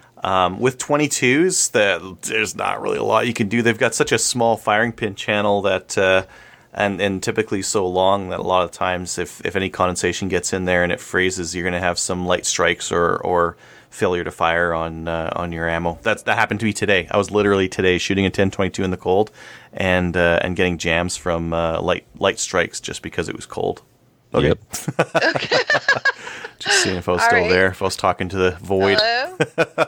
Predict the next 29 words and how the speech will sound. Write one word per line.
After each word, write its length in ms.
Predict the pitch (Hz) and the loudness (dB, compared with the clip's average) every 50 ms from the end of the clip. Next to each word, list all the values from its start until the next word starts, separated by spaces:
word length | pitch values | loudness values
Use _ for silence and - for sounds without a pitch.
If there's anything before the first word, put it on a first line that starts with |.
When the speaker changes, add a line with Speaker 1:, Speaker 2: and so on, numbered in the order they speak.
| - - - - - - | -4 -6 -20 -20 -20 -20
Speaker 1:
<laughs> 300 | - - - - - - | -20 -20 -20 -18 -12 -10
Did 140 | 113 107 | -6 0
you 40 | 123 131 | 2 2
wanna 120 | 135 123 | 2 2
take 160 | - 135 - | 2 0 0
this 160 | - 127 - | -2 -4 0
next 180 | - 127 214 208 | 0 0 0 0
one, 120 | 208 202 | 0 0
Speaker 3:
Yeah. 60 | 208 214 | 0 0
Speaker 1:
Kelly? 280 | 160 156 175 196 190 - _ _ _ _ - - _ _ _ _ _ _ _ _ _ _ _ _ - | 0 0 0 -2 -4 -8 _ _ _ _ -20 -20 _ _ _ _ _ _ _ _ _ _ _ _ -8
Speaker 3:
No. 520 | 214 214 208 202 202 202 214 220 262 - _ - - - | -4 0 2 2 4 2 2 0 -2 -8 _ -8 -4 -4
Speaker 1:
<laughs> 880 | 160 - - 165 - - - 160 - - - - 143 - - - - | -2 0 0 0 0 2 0 0 2 2 2 4 4 4 4 2 0
Speaker 3:
Trevor, 560 | - - - 226 226 - 226 269 285 415 427 - - _ _ _ _ - | 0 0 0 0 0 0 0 0 0 0 0 -2 -8 _ _ _ _ -14
do 100 | - - | -8 -6
you 60 | 208 | -2
wanna 260 | 220 220 - - - | 0 0 2 2 0
take 320 | - - - 240 330 - - | -2 -4 -4 -6 -6 -6 -4
it? 360 | 403 392 381 - - - - _ - 320 - | -2 0 0 0 -2 -4 -8 _ -12 -6 -2
Speaker 2:
No, 240 | - - - 73 71 | 0 2 4 4 4
I, 180 | 73 76 76 76 | 4 4 4 2
I, 380 | 76 - 73 76 73 73 69 76 | 0 0 0 0 0 2 0 0
I'm 80 | 80 | 0
not 180 | 82 82 80 78 | 2 2 2 4
able 220 | 76 76 73 76 | 4 4 2 2
to 60 | 67 67 | 0 0
Speaker 3:
I 80 | 69 | 0
Speaker 2:
read 140 | 69 67 67 | 0 -2 -2
tonight. 240 | - - 69 67 65 | -4 -4 -4 -4 -4
Speaker 3:
know. 120 | 65 - | -4 -8